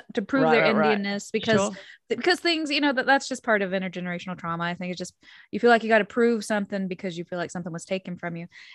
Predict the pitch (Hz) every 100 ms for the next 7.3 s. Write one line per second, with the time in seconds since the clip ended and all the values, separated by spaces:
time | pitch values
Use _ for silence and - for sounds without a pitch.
0 | - 269 180 175 175 175 - - - 196
1 | 185 180 - 180 170 165 180 185 185 -
2 | 175 - - 175 180 180 170 160 180 165
3 | 165 170 170 165 - - - 175 170 160
4 | 175 180 170 170 - 202 233 247 240 240
5 | 202 208 196 170 180 190 214 202 202 202
6 | 175 - 165 151 - - 175 - - 185
7 | - 175 175